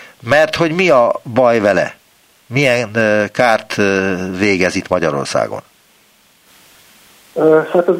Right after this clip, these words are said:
Speaker 2: természetes élővilágnak lehet egy ellensége ez a selyemkóró. A hatása az nem teljesen egyértelmű. Tehát nagy teleteken megjelenik, itt mondjuk a kiskunságot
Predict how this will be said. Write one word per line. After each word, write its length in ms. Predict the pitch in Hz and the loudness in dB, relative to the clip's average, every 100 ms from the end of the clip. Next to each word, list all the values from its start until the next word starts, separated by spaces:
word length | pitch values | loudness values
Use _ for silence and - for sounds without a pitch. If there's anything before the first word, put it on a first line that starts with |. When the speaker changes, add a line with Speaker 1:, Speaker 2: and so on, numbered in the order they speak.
| - | 0
Speaker 2:
természetes 560 | 196 185 165 170 160 165 | 2 4 4 2 2 2
élővilágnak 720 | 156 147 135 139 131 135 - | 4 4 4 4 4 2 0
lehet 260 | 139 135 143 | 0 2 2
egy 160 | 127 | 2
ellensége 680 | 131 123 127 127 131 123 127 | 4 4 2 2 4 6 4
ez 80 | 123 | 2
a 60 | |
selyemkóró. 840 | 123 127 135 143 143 151 156 165 165 - - - | 0 2 2 2 2 4 4 2 -2 -18 -20 -8
A 80 | - | -4
hatása 720 | 202 208 175 147 - 165 165 - | 0 2 2 0 2 2 0 -8
az 200 | - 143 | -2 2
nem 180 | 160 165 | 4 2
teljesen 420 | 165 143 139 - | 4 4 4 4
egyértelmű. 680 | 135 123 127 123 123 117 113 113 _ _ - _ _ | 2 4 2 2 0 0 -4 -12 _ _ -20 _ _
Tehát 220 | 135 147 160 | 0 2 2
nagy 160 | 175 | 2
teleteken 720 | 175 151 151 139 - 139 135 - | 4 2 2 0 2 2 2 -4
megjelenik, 680 | - 139 147 160 165 180 190 | -2 0 4 4 6 4 4
itt 140 | 147 147 | -2 2
mondjuk 220 | 139 139 | 4 4
a 40 | |
kiskunságot 840 | 131 - - 135 123 135 139 143 | 0 -4 -4 -2 2 2 2 0